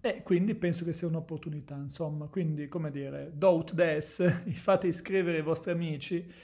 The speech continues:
create un effetto catena in modo tale che poi ci sia questo seminario. Ehm, e veniamo al tema.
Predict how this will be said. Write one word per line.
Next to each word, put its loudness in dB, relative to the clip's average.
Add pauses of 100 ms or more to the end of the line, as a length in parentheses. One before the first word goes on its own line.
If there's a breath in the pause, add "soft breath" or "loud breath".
(220 loud breath)
create 6
un -2
effetto -2
catena -2
in -4
modo -2
tale -4
che -8
poi -4
ci -18
sia -8
questo -10
seminario. -12 (640 loud breath)
Ehm, 2 (140)
e -8
veniamo 2
al -2
tema. -6